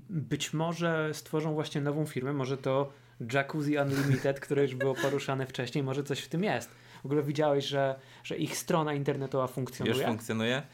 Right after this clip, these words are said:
Speaker 2: No to coś,
Speaker 1: E,
Speaker 2: coś, coś się dzieje.
Speaker 1: znaczy, mm, jest tam informacja o rzekomo już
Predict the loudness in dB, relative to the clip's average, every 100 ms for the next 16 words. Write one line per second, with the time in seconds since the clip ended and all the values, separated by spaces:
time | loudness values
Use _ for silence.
0 | -2 0 2 0 0 0 2 4 4 4
1 | 0 -6 -4 -2 -2 -4 0 2 2 -2
2 | -6 -8 -4 2 4 4 0 -12 -4 -2
3 | 0 -2 -4 -10 -20 -20 -20 -20 -20 -20
4 | -6 -4 -2 -2 -2 -2 -2 0 0 0
5 | -2 0 2 2 0 -8 -8 -4 -2 0
6 | 0 2 2 2